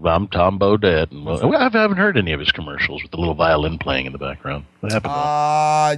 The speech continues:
Speaker 2: yeah, I haven't heard his in a long time. Uh, y-, you haven't either, huh?
Speaker 1: No.
Speaker 2: I have to check into that. Give Tom
Speaker 1: Well, I
Speaker 2: a
Speaker 1: don't
Speaker 2: call.
Speaker 1: listen to radio anymore.
Speaker 2: Yeah, I, who does?
Speaker 1: Yeah. I tried to the other day,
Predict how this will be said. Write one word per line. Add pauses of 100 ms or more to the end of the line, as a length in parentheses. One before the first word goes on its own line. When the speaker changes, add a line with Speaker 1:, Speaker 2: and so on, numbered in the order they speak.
Speaker 2:
yeah,
I
haven't
heard
his
in
a
long
time. (220)
Uh,
y-,
you
haven't
either,
huh? (340)
Speaker 1:
No. (120)
Speaker 2:
I
have
to
check
into
that. (160)
Give
Tom
Speaker 1:
Well,
I
Speaker 2:
a
Speaker 1:
don't
Speaker 2:
call.
Speaker 1:
listen
to
radio
anymore. (200)
Speaker 2:
Yeah,
I, (400)
who
does? (460)
Speaker 1:
Yeah. (320)
I
tried
to
the
other
day,